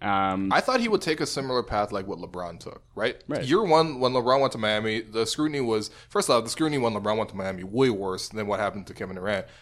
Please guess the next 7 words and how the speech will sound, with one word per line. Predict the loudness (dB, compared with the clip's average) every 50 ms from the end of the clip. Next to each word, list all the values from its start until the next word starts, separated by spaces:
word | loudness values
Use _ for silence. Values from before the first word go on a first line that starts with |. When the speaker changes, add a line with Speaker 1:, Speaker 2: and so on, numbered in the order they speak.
| -12 _ 6
Speaker 2:
Both | 8 8 8 6
unfair, | 2 0 0 2 2 2 2 2
but | 0 0 0 0 0 -2 0
realistically, | 2 4 6 6 4 4 0 -2 -2 0 0 0 0 -4 -6 -12 -16 -20 -20 -20 -20 -20 -20 -20 -20 _ -14
just, | -12 -10 -10 -8 -10 -10 -10 -10 -10
you | -8 -4
could | -2 -2 -4